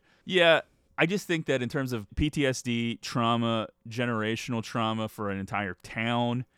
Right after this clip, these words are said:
because that's what's cool, too. We haven't even gotten into it yet. Such a big part of this film is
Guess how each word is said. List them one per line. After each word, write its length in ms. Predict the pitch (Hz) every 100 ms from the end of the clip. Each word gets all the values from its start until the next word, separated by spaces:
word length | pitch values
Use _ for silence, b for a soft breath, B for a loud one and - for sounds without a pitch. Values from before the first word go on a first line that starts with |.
| b b
because 320 | 135 160 143
that's 220 | 151 180
what's 140 | 180 -
cool, 240 | - 151
too. 320 | - 202 156 - _
We 120 | 131 151
haven't 180 | 160
even 200 | 151 117
gotten 340 | 98 120 117 107
into 380 | 127 170 135 98
it 100 | 76
yet. 360 | 87 80 -
Such 260 | - 160 -
a 40 | 156
big 440 | 104 113 113 104
part 400 | - 113 107 98 - -
of 360 | 113 98 98 - _ _
this 380 | 110 110 117 -
film 640 | - 113 113 104 95 92 -
is 380 | - 117 104 90